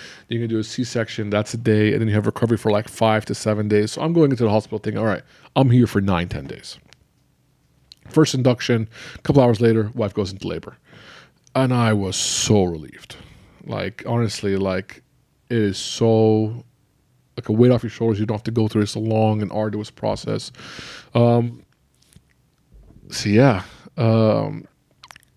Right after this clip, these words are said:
so many stories. So before we actually get into the actual labor one, you're gonna, you're gonna love that story. I wanna talk about something.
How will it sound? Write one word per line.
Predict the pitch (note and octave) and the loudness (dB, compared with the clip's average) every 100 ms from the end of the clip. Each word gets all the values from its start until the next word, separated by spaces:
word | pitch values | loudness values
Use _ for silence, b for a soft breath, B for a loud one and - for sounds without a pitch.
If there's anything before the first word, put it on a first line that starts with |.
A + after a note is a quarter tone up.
| _ _ _ _ - | _ _ _ _ -14
so | - - | -8 -2
many | E3+ | -2
stories. | B2+ - D3 A2+ - B | 2 4 6 4 -2 B
So | - | -6
before | D3 B2 | -2 2
we | G3 | 2
actually | - D3+ | 2 4
get | D#3 | 4
into | - | 6
the | B2 | 4
actual | C3 A#2+ | 4 4
labor | A#2 C#3 | 6 8
one, | A2+ A#2+ | 6 2
you're | C3 | 0
gonna, | A#2+ | -2
you're | C3+ C3+ | 0 0
gonna | A2 | 0
love | A2 G#2+ | -2 -2
that | A2 | -4
story. | - - - - - _ _ _ _ - | -4 -10 -12 -14 -20 _ _ _ _ 0
I | |
wanna | D3+ | 2
talk | E3 D3+ | 2 2
about | A#2+ | 0
something. | - - - C#3+ | -2 -8 -12 -14